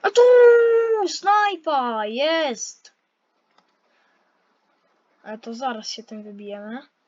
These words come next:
Mamy snajperkę. Jest git.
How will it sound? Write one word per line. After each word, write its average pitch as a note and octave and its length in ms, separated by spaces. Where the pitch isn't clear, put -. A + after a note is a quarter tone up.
Mamy D4 100
snajperkę. D#4 680
Jest C#4 220
git. C#4+ 300